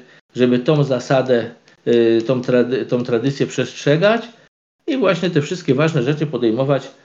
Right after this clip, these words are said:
e, poprzez głosowanie, żeby, e, nie było to,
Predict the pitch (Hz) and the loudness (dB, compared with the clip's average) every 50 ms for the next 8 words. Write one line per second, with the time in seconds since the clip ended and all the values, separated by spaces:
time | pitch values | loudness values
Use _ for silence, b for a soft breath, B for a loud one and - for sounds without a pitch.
0 | b b _ _ _ _ - 113 107 110 107 110 131 127 127 - 127 117 107 117 | b b _ _ _ _ -2 2 2 2 4 4 2 0 0 0 -2 -2 -2 -2
1 | 110 104 - - 95 95 104 95 107 110 113 117 117 - - _ _ _ _ _ | -4 -4 -4 -4 -4 -4 -4 -4 -2 -4 -4 -4 -6 -10 -16 _ _ _ _ _
2 | _ _ _ _ _ _ _ _ _ _ _ _ _ - 113 107 110 101 98 104 | _ _ _ _ _ _ _ _ _ _ _ _ _ -10 -6 -4 -2 0 0 -2
3 | 104 104 - - b b b b b _ _ _ _ - - 113 110 110 107 120 | -2 -2 -6 -12 b b b b b _ _ _ _ -2 2 4 4 4 4 4
4 | 151 165 151 139 139 135 131 131 127 - 120 113 113 110 107 - - | 4 4 4 4 4 4 2 2 2 2 2 2 2 0 -2 -6 -14